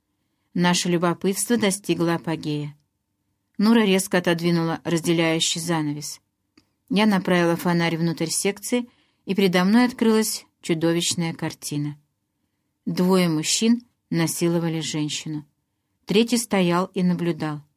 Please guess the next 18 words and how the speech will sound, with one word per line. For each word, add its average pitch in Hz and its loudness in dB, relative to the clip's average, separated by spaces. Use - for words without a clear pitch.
Сара 196 2
закричала. 175 -4
Один 185 2
мужчина 220 2
закрывал 185 2
рот 185 0
бедной 175 0
жертвы, 185 -4
чтобы 175 -2
та 175 0
не 180 2
кричала. 170 -4
Увидев 175 0
нас, 220 0
он 180 2
застыл 185 2
на 170 0
месте. 175 -2